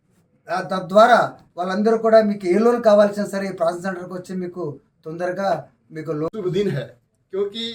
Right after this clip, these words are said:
Speaker 2: भारत की पुरानी परंपरा के अनुसार, अपनी सभ्यता संस्कृति के अनुसार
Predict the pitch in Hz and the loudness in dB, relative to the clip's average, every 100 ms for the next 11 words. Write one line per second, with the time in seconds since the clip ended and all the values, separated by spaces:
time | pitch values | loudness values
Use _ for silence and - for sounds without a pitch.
0 | 190 _ _ _ _ 139 214 240 240 196 | -14 _ _ _ _ -8 -6 -6 -10 -10
1 | 214 220 247 220 214 208 208 208 196 185 | -6 -4 -4 -6 -6 -6 -8 -4 0 0
2 | 180 175 139 - _ _ - 220 208 220 | 2 0 -2 -8 _ _ -14 -12 -6 -6
3 | 226 247 240 214 220 202 208 208 196 170 | -6 -8 -6 -8 -8 -8 -6 0 0 2
4 | 185 | 0